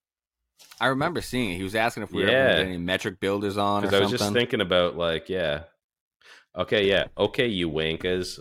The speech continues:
Speaker 2: Okay. All right, actually, we got a quick one.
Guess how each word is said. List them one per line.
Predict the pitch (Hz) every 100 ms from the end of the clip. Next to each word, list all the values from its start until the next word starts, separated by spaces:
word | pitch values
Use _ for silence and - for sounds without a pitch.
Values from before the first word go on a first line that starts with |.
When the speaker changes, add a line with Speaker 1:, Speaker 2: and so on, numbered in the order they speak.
| -
Speaker 2:
Okay. | 87 82 69 64 - _ _ _ _ _ _ _ _ - - _ _ _ _ _
All | 92
right, | 87
actually, | 95 - 101
we | 92
got | 92
a |
quick | - 92 -
one. | 76 73